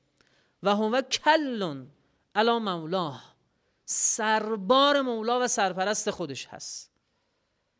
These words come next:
سربار خانوادهش هست، سربار اون کسی است که ولی او هست.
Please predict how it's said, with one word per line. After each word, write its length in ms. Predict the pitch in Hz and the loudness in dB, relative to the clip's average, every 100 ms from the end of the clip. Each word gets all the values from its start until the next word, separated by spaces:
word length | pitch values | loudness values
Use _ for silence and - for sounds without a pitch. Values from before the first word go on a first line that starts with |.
| _ _ _ | _ _ _
سربار 1080 | - - - 190 190 190 185 202 233 254 254 | -2 0 2 4 4 2 0 2 4 4 2
خانوادهش 840 | 240 208 190 180 170 196 165 - | 0 -2 -2 -2 -2 -2 -2 -6
هست، 440 | 123 - - - - | -12 -12 -12 -12 -8
سربار 360 | 151 156 185 | -6 -2 -2
اون 120 | 202 | -2
کسی 240 | 185 208 208 | -4 -6 -4
است 80 | - | -4
که 100 | 202 | -2
ولی 460 | 170 170 196 185 | 0 0 0 2
او 240 | 185 180 123 | 2 2 -4
هست. 460 | 123 - - - | -8 -10 -12 -16